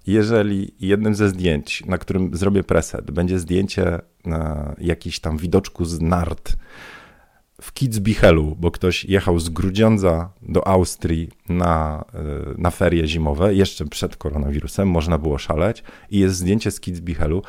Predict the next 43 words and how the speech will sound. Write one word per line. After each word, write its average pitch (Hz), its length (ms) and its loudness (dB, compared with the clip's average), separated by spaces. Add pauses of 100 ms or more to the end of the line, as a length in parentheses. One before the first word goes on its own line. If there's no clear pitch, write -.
(420)
ale 95 180 4
gościu 95 280 2
jest 82 100 -6
z 80 40 -8
Grudziądza, 82 460 -2
to - 140 0
jak 117 120 2
się 110 100 -8
powinien 90 320 -2
nazywać 82 360 -4
preset? - 420 -6 (340)
E, - 120 -10
czy - 160 2
Grudziądz, 127 540 4 (320)
czy - 140 -2
Kitzbichel? 78 720 -4 (260)
I - 80 -2
potem 90 240 0
na 80 80 2
przykład - 260 -4
niebo 78 240 -2
takie 73 240 -8
bardziej 73 260 -4
podciągnięte 73 580 -6
dramatycznie 71 540 -4
i 82 60 0
macie 76 240 -4
na 73 80 -4
przykład 71 340 -6
dramat 78 380 2
w - 80 -20
Kitzbichel, 69 560 -8
nie? 95 180 -4 (520)
Nie 80 60 -6
wiem, 80 80 -2
jak 76 120 -6
ci, - 160 -8
czy - 140 -16
to - 80 -6
się 78 100 -4
dobrze 76 220 -2
mówi. 76 300 -2 (680)
E, 73 600 -6